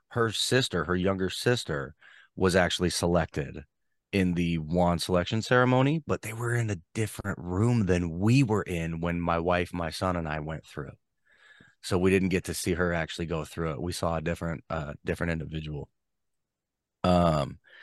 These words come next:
but, uh, it was cool, dude. They, they, they called him up,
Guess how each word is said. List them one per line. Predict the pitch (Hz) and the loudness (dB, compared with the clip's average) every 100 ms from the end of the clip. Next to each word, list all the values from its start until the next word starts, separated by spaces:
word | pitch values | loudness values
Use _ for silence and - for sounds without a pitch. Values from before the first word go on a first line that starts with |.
| - _ _ _ _ _ | -20 _ _ _ _ _
but, | 82 95 92 90 | 0 4 6 4
uh, | 90 85 73 - _ _ _ _ _ | 4 2 0 -6 _ _ _ _ _
it | 113 117 | 0 2
was | 113 | 0
cool, | - 110 95 | 0 2 2
dude. | 87 90 | 2 0
They, | 90 | 0
they, | 85 85 80 67 | 0 -2 -4 -6
they | 87 | -8
called | 80 98 104 | -2 0 0
him | 101 | 2
up, | 107 107 | 2 2